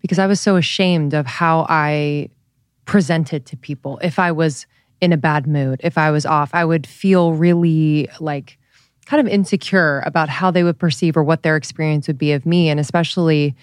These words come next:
like, with romantic partnership, like, being able to just cut with,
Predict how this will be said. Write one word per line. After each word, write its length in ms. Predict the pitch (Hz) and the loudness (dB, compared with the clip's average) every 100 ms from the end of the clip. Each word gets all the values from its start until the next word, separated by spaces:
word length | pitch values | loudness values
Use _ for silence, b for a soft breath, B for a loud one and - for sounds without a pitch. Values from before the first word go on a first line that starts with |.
| b b b b - | b b b b -4
like, 200 | 160 - | -2 -2
with 160 | 156 | -2
romantic 460 | 156 156 220 220 - | 0 2 0 0 -2
partnership, 680 | - 156 160 135 170 156 - - | -2 -2 -2 -2 0 -2 -4 -12
like, 320 | - 170 156 - | -6 -4 -4 0
being 240 | 180 185 | 2 4
able 260 | 175 170 165 | 4 2 0
to 180 | - 151 | -2 -8
just 720 | - 170 156 135 - - - _ _ _ _ _ _ _ _ _ _ _ _ _ _ _ _ _ _ | -2 0 0 -4 -12 -18 -20 _ _ _ _ _ _ _ _ _ _ _ _ _ _ _ _ _ _
cut 280 | - 220 - | -2 -2 0
with, 420 | 208 185 147 - | 2 0 0 -12